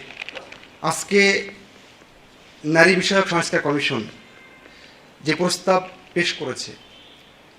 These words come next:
এর পেছনে মূল কারণ কি? এটা কি একদিনে হয়েছে? বিশ্বাস করেন, একদিনে হয়নি।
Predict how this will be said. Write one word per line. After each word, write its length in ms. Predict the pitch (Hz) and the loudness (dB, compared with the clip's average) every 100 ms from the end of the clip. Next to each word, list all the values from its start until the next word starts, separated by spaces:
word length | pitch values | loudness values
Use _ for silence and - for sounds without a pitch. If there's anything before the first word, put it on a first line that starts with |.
| - - - - - | -20 -16 -14 -12 2
এর 160 | 185 233 | 4 4
পেছনে 500 | 226 220 220 220 220 - - - - - - - - - - - 147 | 2 0 -2 0 -2 -6 -16 -20 -20 -20 -20 -20 -20 -20 -20 -14 -4
মূল 200 | 160 180 | -2 0
কারণ 280 | 147 131 120 | 0 -2 -4
কি? 80 | - - - - | -12 -18 -20 -10
এটা 120 | 151 | -8
কি 120 | - | -6
একদিনে 320 | 131 131 156 | -8 -6 -8
হয়েছে? 360 | 147 160 - 107 - - - - - - - - - - - - - - - - - - - - - - - - - - - - - - - | -8 -10 -12 -16 -18 -20 -20 -20 -20 -20 -20 -20 -20 -20 -20 -20 -20 -20 -20 -20 -20 -20 -20 -20 -20 -20 -20 -20 -20 -20 -20 -20 -20 -20 -16
বিশ্বাস 400 | 139 139 - 190 | -4 0 2 0
করেন, 200 | 185 156 | -2 0
একদিনে 280 | 143 139 139 | 0 0 -4
হয়নি। 320 | 113 98 - | -4 -10 -12